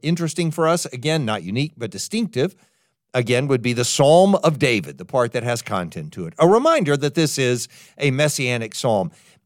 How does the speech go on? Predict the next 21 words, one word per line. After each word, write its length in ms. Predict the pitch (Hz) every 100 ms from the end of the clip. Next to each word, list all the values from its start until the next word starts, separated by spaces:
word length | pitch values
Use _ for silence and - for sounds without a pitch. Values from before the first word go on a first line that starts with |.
| -
And 160 | 196
because 420 | 196 196 277 320 311
of 220 | 180 - _ _
the 80 | 151
way 420 | 147 180 180 170 - _ _
I 140 | 143
want 220 | 151 175
to 60 | 170
relate 500 | 139 113 131 175 -
this 380 | 107 120 160 -
one 260 | 110 92 95
to 220 | 170 160
the 80 | 127
New 180 | 151
Testament 560 | 170 117 92 - 101 101 113
and 280 | 120 120 101
to 200 | 127 104
Christ, 800 | - 123 113 71 104 - - -
to 140 | 123
the 160 | 98 110
Messiah 720 | 110 104 123 117 90 82 120